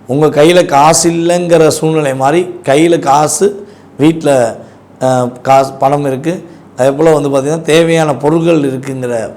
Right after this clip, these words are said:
வார்த்தைகளை நீங்கள் இந்த ராகு கேது பயிற்சியில் உபயோகப்படுத்துவதற்கான வாய்ப்பை கிரகங்கள் கொடுக்கும். மேல சொன்ன விஷயங்கள் அனைத்தும் உண்மை என்றால்,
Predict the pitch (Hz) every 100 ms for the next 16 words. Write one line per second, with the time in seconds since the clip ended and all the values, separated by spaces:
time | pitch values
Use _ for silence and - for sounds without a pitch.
0 | - 123 170 - 147 127 165 - 123 127
1 | 135 165 196 - - 127 120 139 156 147
2 | 135 123 123 117 165 165 127 156 170 151
3 | 131 135 127 127 123 107 120 160 175 -
4 | 123 135 131 139 139 156 156 131 120 110
5 | - 147 110 - - - - - - -
6 | - - - - - - - - - -
7 | 170 220 214 - 170 175 165 143 170 180
8 | 160 135 156 165 160 143 147 147 131 120
9 | 123 110